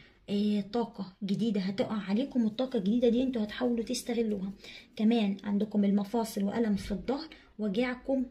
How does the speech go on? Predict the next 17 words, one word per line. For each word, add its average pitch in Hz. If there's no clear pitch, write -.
في -
وجع 233
عندكم 196
بشكل 214
رهيب، 196
وكله 214
ده 247
من 247
المفاجآت 202
اللي 214
عمالة 220
تحصل 254
عندكم 214
وانتوا 254
مش 214
واخدين 214
بالكم. 196